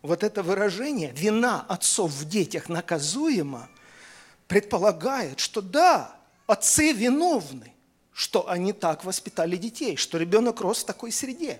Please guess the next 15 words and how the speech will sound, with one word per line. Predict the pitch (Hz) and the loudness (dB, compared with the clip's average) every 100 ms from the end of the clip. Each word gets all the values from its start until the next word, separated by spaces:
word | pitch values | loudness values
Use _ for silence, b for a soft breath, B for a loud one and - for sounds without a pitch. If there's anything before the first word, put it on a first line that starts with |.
| - | -10
где | 143 | -4
он | 185 | -4
поднимал | 185 180 202 226 196 | -4 -4 2 2 2
руку | 226 196 | -2 -4
на | 156 | -6
маму, | 151 151 151 160 b b b b b _ _ _ _ _ _ _ _ 147 | -6 -4 -6 -8 b b b b b _ _ _ _ _ _ _ _ 0
где | 196 | 0
он | 190 | 2
позволял | 185 196 240 240 | 0 2 0 0
себе | - 160 | -2 0
врать, | 143 180 156 - - - _ _ _ _ b b b b b _ | 0 2 0 -2 -14 -16 _ _ _ _ b b b b b _
где | 143 202 | -2 0
он | 226 | 2
хамски | 254 262 - 220 | 2 2 2 0
обращался | 175 180 - 240 - 170 160 | 0 0 0 -2 -4 -6 -8